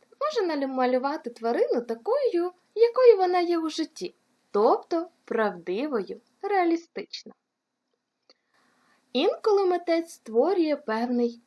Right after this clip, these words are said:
образ тварини, зображуючи її казковим або мультиплікаційним персонажем. Тоді він узагальнює,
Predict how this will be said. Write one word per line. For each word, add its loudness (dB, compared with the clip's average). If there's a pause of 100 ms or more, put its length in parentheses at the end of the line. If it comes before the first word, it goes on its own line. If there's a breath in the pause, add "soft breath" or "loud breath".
(100)
образ 2
тварини, -8 (240)
зображуючи -2
її -6
казковим -2 (400 loud breath)
або 0 (200)
мультиплікаційним -2 (200)
персонажем. -6 (1600)
Тоді 4
він -2 (100)
узагальнює, 0